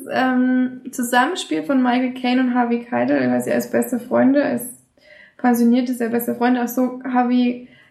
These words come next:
Keitel spielt da einen Regisseur, der da seinen letzten großen Film, äh, drehen oder zumindest das Drehbuch schreiben und dann, äh, für, ja, für, für Umgebungen und so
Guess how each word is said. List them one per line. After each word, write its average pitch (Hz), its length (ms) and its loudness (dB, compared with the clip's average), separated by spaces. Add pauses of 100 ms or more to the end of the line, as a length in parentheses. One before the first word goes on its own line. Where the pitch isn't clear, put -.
Keitel 240 260 0
spielt 233 320 -2
da 233 80 0
einen 226 220 -2
Regisseur, 226 760 0
der 240 200 0
da 226 200 0
seinen 220 500 0
letzten 240 380 0
großen 285 540 0
Film, 294 340 2 (880)
äh, 240 220 0
drehen 262 400 2
oder 226 320 0
zumindest 240 300 0
das 233 100 -4
Drehbuch 277 440 0
schreiben 269 540 -2
und 247 200 0
dann, 233 420 2
äh, 233 240 -2 (120)
für, 220 520 2 (420)
ja, 220 320 2 (100)
für, 233 360 2 (840)
für 240 260 4
Umgebungen 240 640 4
und 226 140 0
so 233 160 0